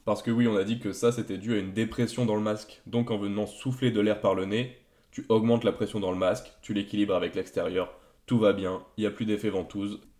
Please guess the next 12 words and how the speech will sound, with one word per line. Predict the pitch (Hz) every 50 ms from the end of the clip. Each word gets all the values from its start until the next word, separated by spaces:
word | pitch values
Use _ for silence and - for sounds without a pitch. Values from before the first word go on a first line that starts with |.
| _ _ _ _ -
Il | - 95 95
est |
maintenant | 92 95 87 - - 101 90 - - - _ _ -
temps | - 110 107 - -
de | 101 104 92
parler | - - 90 98 107 104
du | 101 101
dernier | 87 92 110 110 107 107 110 107 107
des | 117 107 104 101
barotraumatismes, | 98 98 95 95 95 - - 98 92 90 - 98 95 92 92 92 - _ -
le | - 92 95
barotraumatisme | 98 95 101 101 - - 92 90 87 - - 113 104 104 104